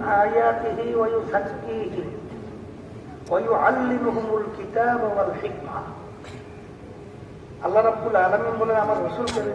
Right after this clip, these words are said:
দুনিয়াতে পাঠাইছি। পাঠানোর কারণের ভিতরে একটা হলো, আমার রাসূল তার উম্মতদের, আমার বান্দা বান্দীদের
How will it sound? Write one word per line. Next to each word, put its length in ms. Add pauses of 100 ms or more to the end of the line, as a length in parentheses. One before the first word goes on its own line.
দুনিয়াতে 360
পাঠাইছি। 440 (1040)
পাঠানোর 440 (100)
কারণের 400
ভিতরে 300
একটা 300
হলো, 240 (2750)
আমার 320 (540)
রাসূল 440 (200)
তার 140 (220)
উম্মতদের, 640 (220)
আমার 180 (120)
বান্দা 300 (120)
বান্দীদের 460